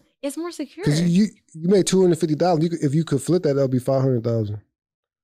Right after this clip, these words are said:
Speaker 1: Yeah, that is true. I still go with the Airbnb
Speaker 2: <laughs>
Speaker 1: because Airbnb is more strategic.
Speaker 2: Okay.
Speaker 1: With your followers,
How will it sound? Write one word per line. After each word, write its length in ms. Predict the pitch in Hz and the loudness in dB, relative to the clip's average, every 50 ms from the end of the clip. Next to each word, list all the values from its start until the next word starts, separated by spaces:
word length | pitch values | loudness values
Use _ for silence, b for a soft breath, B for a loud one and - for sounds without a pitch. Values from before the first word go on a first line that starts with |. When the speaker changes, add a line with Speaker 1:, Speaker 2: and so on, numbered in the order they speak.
| _ _ 214 | _ _ -12
Speaker 1:
Yeah, 140 | 240 254 | -10 -10
that 160 | 269 254 262 262 | -8 -6 -6 -6
is 220 | 285 294 277 - | -6 -8 -10 -14
true. 320 | - - 277 262 233 208 - b b b b - | -12 -10 -10 -10 -10 -10 -14 b b b b -8
I 120 | 240 269 | -8 -8
still 300 | 262 - - 349 392 392 | -6 -6 -4 -2 -2 -2
go 220 | 277 262 247 254 | -2 0 0 0
with 140 | 262 233 240 | 0 -2 -2
the 80 | - - | -4 -6
Airbnb 880 | - 208 214 220 226 208 196 196 202 202 202 220 233 285 302 277 240 | -4 -4 -6 -4 -4 -6 -6 -6 -6 -4 -4 -4 -4 -4 -6 -10 -8
Speaker 2:
<laughs> 20 | 220 | -8
Speaker 1:
because 560 | 247 247 - - 302 311 302 285 254 254 233 - - _ _ _ _ - | -10 -8 -8 -6 -4 0 0 0 0 0 -2 -8 -16 _ _ _ _ -8
Airbnb 400 | 240 262 277 311 302 269 285 294 | -6 -6 -6 -6 -8 -6 -6 -8
is 140 | 277 240 220 | -8 -8 -10
more 160 | 220 226 233 | -10 -10 -10
strategic. 680 | 233 - 208 - - 226 233 220 208 202 - - _ _ - | -12 -14 -16 -14 -12 -12 -12 -10 -12 -12 -12 -14 _ _ -6
Speaker 2:
Okay. 260 | 120 113 - - 104 101 107 - _ _ | -6 -4 -2 -2 -4 -4 -4 -10 _ _
Speaker 1:
With 100 | 240 254 | -8 -4
your 100 | 262 262 | -4 -4
followers, 440 | 254 - 254 277 320 349 370 370 330 | -4 -4 -4 -4 -4 -4 -6 -6 -8